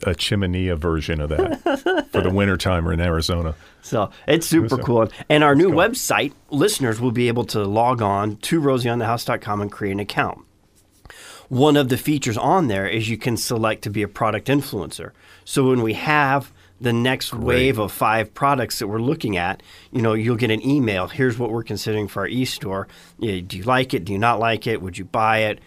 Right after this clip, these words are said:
Speaker 2: Um, you know, "This is the M S R P. What, what is your value?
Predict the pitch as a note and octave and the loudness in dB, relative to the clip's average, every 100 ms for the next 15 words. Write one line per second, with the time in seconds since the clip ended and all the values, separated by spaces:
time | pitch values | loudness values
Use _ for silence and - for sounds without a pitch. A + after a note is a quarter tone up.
0 | - _ - G#2+ F#2+ F2+ E2+ E2+ _ - | -20 _ -8 -4 -2 -2 -6 -10 _ -10
1 | G#2+ G2 A2+ A2+ G2 G#2+ G#2+ G#2 - G2+ | -6 -2 -2 -4 -4 -4 -2 -4 -4 -4
2 | F#2 - C3+ B2+ A#2 A2 G2+ - - A2 | -6 -4 -2 0 -2 -2 -4 -6 -8 -6
3 | F#2 F#2 A#2+ A#2 A#2 A2+ A2 G#2+ | -4 -4 -4 0 0 0 0 -4